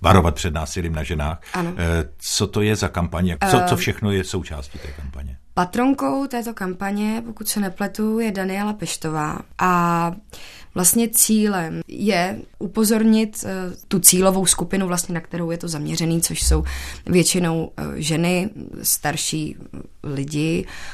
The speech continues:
Speaker 2: dívky, aby na sebe opravdu dávali pozor a nechodili od tramvaje v noci třeba se sluchátkama v uších, což, což jako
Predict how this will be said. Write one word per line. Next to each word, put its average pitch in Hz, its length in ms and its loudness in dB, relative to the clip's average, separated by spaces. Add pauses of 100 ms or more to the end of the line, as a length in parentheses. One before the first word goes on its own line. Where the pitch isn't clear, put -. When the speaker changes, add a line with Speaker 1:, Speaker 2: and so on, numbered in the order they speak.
(140)
Speaker 2:
dívky, 170 680 -2 (460)
aby 175 160 2
na 180 100 2
sebe 185 280 2
opravdu 165 300 -2
dávali 165 340 0
pozor 175 480 -2
a 165 60 -6
nechodili 165 520 -4
od 156 220 -6
tramvaje 160 400 2
v 160 80 0
noci 151 260 -2
třeba 160 260 -4
se 165 140 0
sluchátkama 156 600 -2
v - 140 -8
uších, 156 440 -4
což, - 380 -10
což - 220 -4
jako 165 280 0